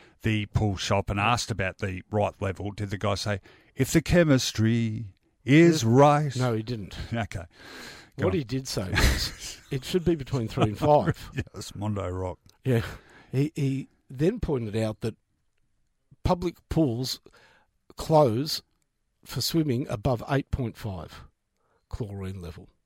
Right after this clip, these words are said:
Speaker 2: He said that because of what had happened, we, he, he'd had some people come in with thirteenths. He then tested the water and looked at me and said, "What are you doing?" It was eighteen point three.
Speaker 1: Oh, my God.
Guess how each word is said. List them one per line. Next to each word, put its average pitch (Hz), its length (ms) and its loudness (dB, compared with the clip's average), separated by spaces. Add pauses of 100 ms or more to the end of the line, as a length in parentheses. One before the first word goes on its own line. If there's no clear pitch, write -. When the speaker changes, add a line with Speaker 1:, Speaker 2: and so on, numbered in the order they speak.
(580)
Speaker 2:
He 151 100 -8
said 185 260 6
that 127 180 -2 (580)
because 147 280 0
of 127 120 -2
what 131 120 0
had 107 100 -6
happened, 113 440 -4
we, 131 140 -6
he, 127 360 -6
he'd 135 160 -6
had 156 160 -4
some 147 140 -8
people 131 280 -4
come 120 160 -8
in 117 120 -4
with 107 120 -8
thirteenths. 131 920 -4 (380)
He 147 100 -8
then 175 160 0
tested 143 420 -4
the 117 60 -2
water 120 400 2 (420)
and 139 200 -4
looked 156 180 -2
at 113 160 0
me 113 120 -4
and 107 100 -10
said, 131 140 -6
"What 196 120 2
are 233 40 0
you 135 100 -2
doing?" 160 380 6 (640)
It - 60 -20
was 123 120 -8 (100)
eighteen 143 420 2
point 127 280 0
three. 143 240 2
Speaker 1:
Oh, 127 120 -2
my 85 160 -10 (100)
God. 120 380 -4